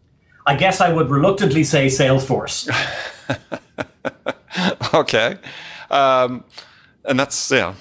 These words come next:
Speaker 2: people say that all the time, but it's, it does, it does help. So what's your, who's your sales role model?
Speaker 1: That is a great question. Uh, I think I, I really believe, perhaps naively, and perhaps because I come at sales from the point of view of being an engineer and not really thinking of myself as a salesperson, that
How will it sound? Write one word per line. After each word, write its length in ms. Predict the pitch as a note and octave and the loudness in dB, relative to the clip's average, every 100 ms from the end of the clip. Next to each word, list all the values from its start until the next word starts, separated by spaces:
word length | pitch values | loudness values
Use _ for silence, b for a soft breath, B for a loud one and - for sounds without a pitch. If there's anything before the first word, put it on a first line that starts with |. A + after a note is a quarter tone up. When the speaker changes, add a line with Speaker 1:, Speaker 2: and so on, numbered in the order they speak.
| b b b b b b | b b b b b b
Speaker 2:
people 220 | B2 F#2 | -10 -6
say 160 | F2 C#3+ | -2 0
that 160 | F2 | 0
all 100 | D2+ | -4
the 60 | E2+ | -4
time, 240 | F2+ B2 | -4 -8
but 160 | E2+ D#2+ | -4 -4
it's, 400 | F#2+ - - - | -6 -6 -6 -4
it 180 | A2+ - | -6 0
does, 300 | A2+ C#3+ - | -2 -2 -6
it 140 | F2+ | -4
does 200 | F#2 A2+ | -2 -2
help. 300 | - F3+ - _ b b | -2 -6 -6 _ b b
So 200 | - D3 | -2 2
what's 380 | C3 G#2 - - | 2 2 0 0
your, 380 | D#3+ D3 C3 B2+ _ | 2 2 0 -6 _
who's 240 | F#3 G#3+ | -2 0
your 80 | E3 | -2
sales 280 | - A#2+ G#2+ | 2 2 2
role 160 | G#2+ | 0
model? 300 | F2+ B1+ - - _ _ _ _ _ _ _ _ | 0 -4 -6 -20 _ _ _ _ _ _ _ _
Speaker 1:
That 140 | D3 | 2
is 80 | E3 | 2
a 60 | C#3 | -2
great 320 | B2 C3+ - | 0 0 2
question. 560 | B2+ A2 - A2 G2+ - - | -2 -2 -4 -12 -12 -6 0
Uh, 440 | B2+ B2+ B2+ - - - | 2 4 2 -2 -6 -2
I 140 | D#3+ | -2
think 500 | - A3+ A#3 - - B B B | 2 2 2 0 -6 B B B
I, 320 | D#3 - D#3+ - | -8 -2 0 2
I 100 | D#3+ | 2
really 320 | F3 B3 A3+ | 2 4 4
believe, 460 | F3 D#3+ E3 E3 C#3 | 4 4 4 2 2
perhaps 280 | D#3 D#3+ | 2 2
naively, 600 | D#3+ C#3+ C#3 D3+ C#3 C3+ | 4 4 4 2 2 0
and 120 | A#2+ A2+ | 0 0
perhaps 300 | C#3+ E3 - | 0 0 0
because 280 | D#3 D#3 | -2 2
I 140 | C3+ B2+ | 2 2
come 220 | - D#3 | 0 2
at 180 | C#3+ C3+ | 2 2
sales 760 | - D3 C3+ C3 B2+ B2+ - - | -2 0 2 4 2 0 -4 -2
from 180 | D#3 C3 | 0 0
the 80 | - | 2
point 200 | D3+ C3+ | 2 2
of 60 | |
view 140 | C3+ C3 | 2 2
of 60 | |
being 180 | D3 C#3 | 4 4
an 80 | C3+ | 4
engineer 540 | B2+ B2+ D3 C#3+ C3+ | 4 2 2 2 4
and 100 | A2+ | 4
not 240 | C3 C3+ B2 | 4 2 2
really 360 | C#3+ C#3+ B2+ | 4 4 2
thinking 320 | - E3 D#3+ | 0 0 4
of 80 | C#3 | 2
myself 420 | A#2+ A#2+ C3 A#2+ | 4 2 2 2
as 100 | A#2+ | 2
a 60 | A2+ | -2
salesperson, 800 | A#2 B2+ B2+ C3 B2+ A2+ - A2 | 0 2 2 2 0 0 -2 0
that 280 | A#2 A2+ A2 | 4 4 2